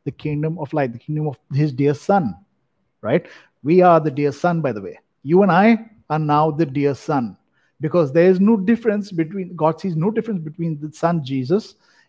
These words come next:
and son us, because we are made one with him. See,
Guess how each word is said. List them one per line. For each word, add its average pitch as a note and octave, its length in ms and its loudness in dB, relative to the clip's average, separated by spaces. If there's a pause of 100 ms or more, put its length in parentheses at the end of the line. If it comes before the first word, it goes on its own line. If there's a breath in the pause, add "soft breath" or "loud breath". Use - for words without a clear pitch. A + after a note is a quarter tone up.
and E3 260 -6
son D3 280 -4
us, C#3+ 220 -6
because C#3+ 340 -6
we C#3+ 140 -2
are D3+ 80 4
made D#3+ 260 -2
one D#3+ 460 2
with D#3 180 -2
him. F3+ 360 -4 (720 soft breath)
See, - 360 0